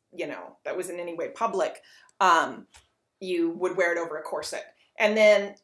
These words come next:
as the mantua kept being worn, it became more and more stylized. So they would pull the overskirt up and back.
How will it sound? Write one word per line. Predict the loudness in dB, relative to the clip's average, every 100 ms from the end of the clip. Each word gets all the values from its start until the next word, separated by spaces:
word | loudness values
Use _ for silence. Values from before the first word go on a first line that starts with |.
| 2
as | 4 4
the | 2
mantua | 0 0
kept | -4 -8 -10
being | -10 -10 -6
worn, | 0 2 2 0 -4
it | -8
became | -10 -8 -8 -6
more | -4 -4
and |
more | -4 -6
stylized. | -4 -2 -2 0 0 0 -2 -6 -14 _ -8
So | -4
they | -2
would | -2 -4
pull | 0 2 4
the | 2 0
overskirt | 2 2 -2 -6 -6 -6 -2
up | 0 0 -2
and | -12 -6
back. | -2 -2 -4 -8